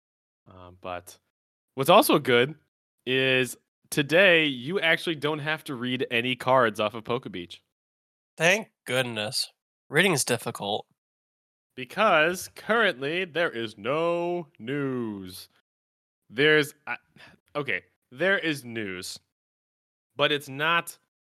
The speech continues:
Speaker 1: conversation heavy, and we're not gonna sit here and completely B S.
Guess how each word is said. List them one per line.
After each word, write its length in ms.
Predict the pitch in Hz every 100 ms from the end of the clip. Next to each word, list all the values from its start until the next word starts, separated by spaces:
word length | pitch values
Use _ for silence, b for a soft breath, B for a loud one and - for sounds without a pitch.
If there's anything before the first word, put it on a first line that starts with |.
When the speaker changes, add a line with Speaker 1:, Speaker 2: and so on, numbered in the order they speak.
| _ -
Speaker 1:
conversation 1000 | - 156 156 143 135 - 135 127 - 113 110
heavy, 440 | - 117 104 92 92
and 80 |
we're 100 | 98
not 220 | 113 139 143
gonna 200 | 135 117
sit 260 | - 131
here 340 | 127 120 110 110 _ _ _ -
and 120 | 113
completely 580 | 113 110 247 247 160 143
B 260 | 127 127
S. 300 | 123 117 -